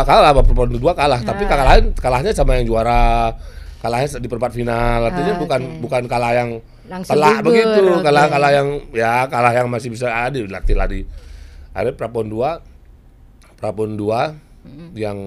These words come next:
Speaker 1: yang kelas delapan satu mengundurkan diri. Atau fokus latihan, ya udah. Saya kan
Speaker 2: Oke.
Speaker 1: ma-, dengan mundurnya dengan via W A lagi.
Speaker 2: Hmm.
Speaker 1: Saya marah besar juga.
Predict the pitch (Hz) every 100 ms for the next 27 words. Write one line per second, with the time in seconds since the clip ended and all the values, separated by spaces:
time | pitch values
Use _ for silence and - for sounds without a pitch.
0 | 95 - 107 104 107 110 107 110 110 160
1 | 160 113 110 110 107 113 147 120 95 -
2 | - - - _ _ 107 - 123 120 131
3 | 123 104 117 107 104 123 101 90 80 117
4 | 117 127 - 170 165 92 90 - _ 98
5 | 95 98 _ 92 92 98 104 98 _ _
6 | 101 107 123 147 117 104 - _ - -
7 | 104 104 117 143 135 101 90 - 202 -
8 | 123 120 101 95 98 98 95 104 113 127
9 | 107